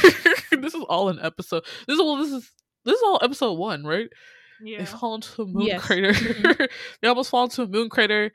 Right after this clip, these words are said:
Speaker 1: Um, they run out of oxygen to get to Balhae Station. Like, this,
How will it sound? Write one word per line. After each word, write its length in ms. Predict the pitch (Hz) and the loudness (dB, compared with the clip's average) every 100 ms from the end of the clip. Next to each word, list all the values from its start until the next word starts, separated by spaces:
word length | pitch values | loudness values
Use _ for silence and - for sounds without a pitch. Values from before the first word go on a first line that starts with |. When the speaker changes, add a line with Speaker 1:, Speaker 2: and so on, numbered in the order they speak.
| - - - - _ | -12 -20 -20 -20 _
Speaker 1:
Um, 480 | 170 175 175 175 170 | -2 0 0 -4 -8
they 220 | 175 196 | -2 0
run 340 | 208 160 185 220 | -2 0 0 2
out 100 | 220 | 4
of 60 | 208 | 6
oxygen 480 | 208 - 190 202 202 | 6 4 -2 -4 -4
to 80 | |
get 140 | 165 190 | -8 -8
to 80 | 175 | 2
Balhae 320 | 185 202 196 | 4 4 0
Station. 480 | - 190 - 214 196 | -2 -4 -4 -4 -2
Like, 300 | 180 170 - 190 | -2 -2 -8 -10
this, 280 | - 381 - | -2 -2 -2